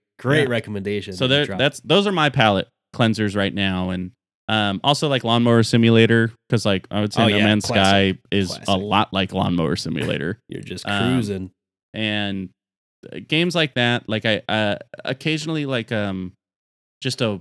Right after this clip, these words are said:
Speaker 2: a walking simulator type game. I like those, like, Gone Home, those little five to six hour experiences.
Speaker 1: Yeah, yeah.
Speaker 2: Firewatch is a great palate cleanser game. Um,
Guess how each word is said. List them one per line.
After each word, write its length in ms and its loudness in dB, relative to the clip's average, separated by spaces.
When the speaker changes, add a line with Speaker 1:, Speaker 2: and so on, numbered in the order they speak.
Speaker 2:
a 240 -4
walking 480 -6
simulator 480 -4
type 240 -6
game. 260 -4
I 60 -4
like 220 -6
those, 220 -4
like, 140 -8
Gone 280 -2
Home, 580 -2
those 240 -4
little 500 -4
five 280 -6
to 100 -10
six 260 -12
hour 360 -6
experiences. 580 -6
Speaker 1:
Yeah, 260 0
yeah. 100 -2
Speaker 2:
Firewatch 680 6
is 100 -6
a 60 -4
great 340 -6
palate 400 -8
cleanser 320 -14
game. 520 -14
Um, 420 -14